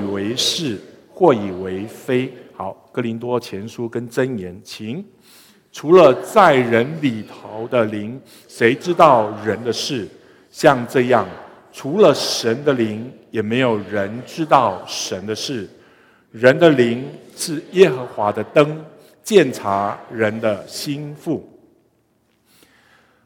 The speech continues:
弟兄姐妹平安。我想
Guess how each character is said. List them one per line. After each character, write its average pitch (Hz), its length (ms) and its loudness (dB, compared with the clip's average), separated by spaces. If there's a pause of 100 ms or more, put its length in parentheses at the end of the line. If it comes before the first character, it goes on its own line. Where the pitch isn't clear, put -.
(340)
弟 156 80 2
兄 156 80 2
姐 127 40 -2
妹 123 140 0
平 110 200 -10
安。 110 220 -6 (2000)
我 170 120 4
想 110 500 -2